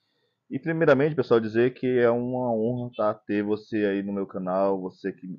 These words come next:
que me acompanha, você que sempre fica na expectativa de um vídeo, de uma dica, você que já tem aproveitado as minhas dicas, né, são muitas dicas, principalmente de como fazer alguns processos serigráficos, beleza?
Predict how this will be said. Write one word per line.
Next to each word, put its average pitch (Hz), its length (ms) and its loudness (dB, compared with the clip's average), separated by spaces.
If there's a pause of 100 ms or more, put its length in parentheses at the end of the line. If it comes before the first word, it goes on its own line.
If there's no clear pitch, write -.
que 95 120 -12
me 92 80 -10
acompanha, 98 600 -6
você 92 440 -10
que 90 340 -12 (520)
sempre - 340 -12
fica 98 220 -10
na 95 80 -4
expectativa 92 640 -8
de 87 100 -10
um 90 100 -6
vídeo, 98 380 -4
de 82 80 -12
uma 87 100 -6
dica, 104 460 -6
você 107 380 -4
que 139 120 -10
já 110 140 2
tem 123 160 -2
aproveitado 104 560 -2
as 98 80 0
minhas 98 260 -8
dicas, 101 320 -8
né, 98 80 -6
são 95 160 -10
muitas 95 460 -4
dicas, 95 460 -8 (760)
principalmente 113 720 -2
de 113 360 -4
como 117 240 -8
fazer 117 240 2
alguns 113 220 0
processos 113 600 -2
serigráficos, 104 800 0
beleza? 92 460 -2